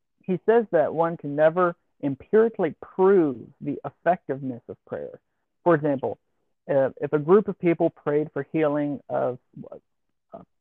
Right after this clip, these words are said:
people in hospital A, and none prayed for those in hospital B. Regardless of the outcome,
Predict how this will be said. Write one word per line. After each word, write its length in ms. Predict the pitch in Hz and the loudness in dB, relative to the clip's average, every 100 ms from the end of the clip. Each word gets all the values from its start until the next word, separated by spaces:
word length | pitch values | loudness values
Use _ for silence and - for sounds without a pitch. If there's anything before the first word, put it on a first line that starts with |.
| _ | _
people 380 | - 190 185 175 | -6 -2 2 0
in 80 | 151 | 0
hospital 520 | - 156 - 143 - - | -2 -4 -4 -6 -6 -6
A, 360 | 160 151 131 120 _ _ _ _ _ - | -4 -4 -4 -8 _ _ _ _ _ -8
and 200 | 151 147 | -6 0
none 320 | 165 196 208 - | 2 2 0 -2
prayed 200 | 175 165 | -2 -2
for 100 | - | -2
those 260 | 143 135 135 | -2 -2 -4
in 60 | 123 | -8
hospital 540 | - 135 - - - - - | -10 -10 -10 -18 -20 -10 -6
B. 220 | 156 131 - _ _ _ _ _ _ _ _ - | -4 -6 -12 _ _ _ _ _ _ _ _ -8
Regardless 540 | 151 160 220 214 156 | -2 4 6 6 2
of 100 | 143 | -2
the 120 | 131 | -2
outcome, 420 | 127 82 - 71 | -2 -4 -8 -14